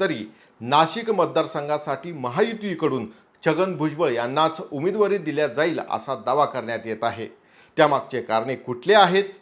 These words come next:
ते आता समजून घेऊया. भुजबळांच्या नाशिकमधून उमेदवारी देण्यामागे भाजपाचा एक विशिष्ट राजकीय फॉर्म्युला ठरलेला आहे.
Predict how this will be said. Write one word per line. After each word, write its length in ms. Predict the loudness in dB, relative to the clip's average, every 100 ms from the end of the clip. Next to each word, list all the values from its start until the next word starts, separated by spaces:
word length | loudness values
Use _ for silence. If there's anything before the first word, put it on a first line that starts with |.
| 2
ते 60 |
आता 320 | 4 4 2 -4 -2
समजून 320 | -2 2 2
घेऊया. 380 | 0 -2 -2 -2 -4 -10 -4 -4 -4 -2
भुजबळांच्या 540 | 0 6 8 8 4 4
नाशिकमधून 640 | 4 2 -2 0 0 2
उमेदवारी 400 | 4 4 4 4
देण्यामागे 560 | 4 4 4 2 2 2
भाजपाचा 680 | 2 2 0 -4 -2 0 0
एक 160 | -4 -8
विशिष्ट 500 | -12 -10 -8 -6 -4
राजकीय 560 | -2 2 0 -2 -6 -2
फॉर्म्युला 440 | -2 -2 -2 -4
ठरलेला 460 | -2 -4 -2 2 2
आहे. 220 | 2